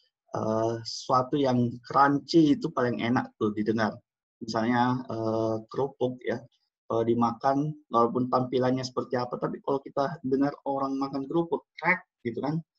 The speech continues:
bunyi renyah-renyahnya itu kadang membuat kita, "Wah, enak nih," gitu. Jadi indera pendengaran juga kadang mempengaruhi. Ya, di sini disebutkan seperti popcorn ya. Popcorn itu kalau kita makan,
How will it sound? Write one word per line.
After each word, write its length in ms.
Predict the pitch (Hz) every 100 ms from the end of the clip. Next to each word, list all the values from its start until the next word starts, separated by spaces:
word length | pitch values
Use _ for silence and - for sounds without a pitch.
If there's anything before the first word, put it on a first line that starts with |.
| _ _ _
bunyi 400 | 127 123 127 127
renyah-renyahnya 800 | 127 127 127 127 131 156 143 139
itu 80 |
kadang 320 | 156 160 170 170 - _ _ _
membuat 320 | 151 147 147 147
kita, 400 | 151 160 165 -
"Wah, 180 | - 135 - _ _
enak 400 | - 131 113 117 -
nih," 280 | 110 120 -
gitu. 360 | 104 98 98 107 _ _ _ _
Jadi 120 | 120 135
indera 280 | 127 117 117
pendengaran 560 | 113 113 113 113 135
juga 320 | 127 107 90 -
kadang 360 | 110 113 123 127 - _ _
mempengaruhi. 720 | 113 113 110 113 120 110 -
Ya, 180 | 120 113
di 140 | 110
sini 240 | 113 135 143
disebutkan 480 | 123 123 127 143
seperti 320 | 143 120 113 113
popcorn 680 | 117 110 _ 117 117 117 117
ya. 160 | 120 123 _ - _ _ _
Popcorn 400 | 120 110 - 120
itu 100 | 123
kalau 160 | 123 120
kita 180 | 117
makan, 400 | 117 113 107 127